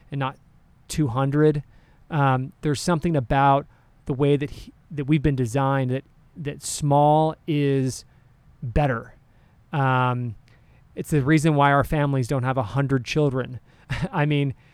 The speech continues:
th-, there's just a, we're, we're designed for intimacy, and that can be achieved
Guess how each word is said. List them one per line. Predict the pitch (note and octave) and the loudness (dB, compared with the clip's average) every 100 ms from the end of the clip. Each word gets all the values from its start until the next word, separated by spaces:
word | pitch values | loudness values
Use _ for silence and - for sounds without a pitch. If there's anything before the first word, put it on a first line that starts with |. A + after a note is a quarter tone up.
| _ _ | _ _
th-, | - F3+ E3+ G3+ | -14 -12 -10 -2
there's | D#3+ D3 | 0 2
just | - F3 E3+ | 2 2 2
a, | E3 | -2
we're, | C#3+ D#3 | -2 -4
we're | E3 E3 | 2 2
designed | D3 B2+ C#3+ D#3+ D#3+ | 2 2 2 2 0
for | - D3+ | -4 -8
intimacy, | F3+ D#3+ C#3 B2+ - C#3 A#2+ - _ - - - _ F3+ | -4 -4 -2 -4 -6 -12 -14 -20 _ -20 -20 -20 _ -2
and | D3+ C#3+ | 0 2
that | D#3+ F3+ | 2 0
can | F3+ | 0
be | D#3 | 0
achieved | C#3+ - E3 D#3 C3 | -2 -2 -2 0 -2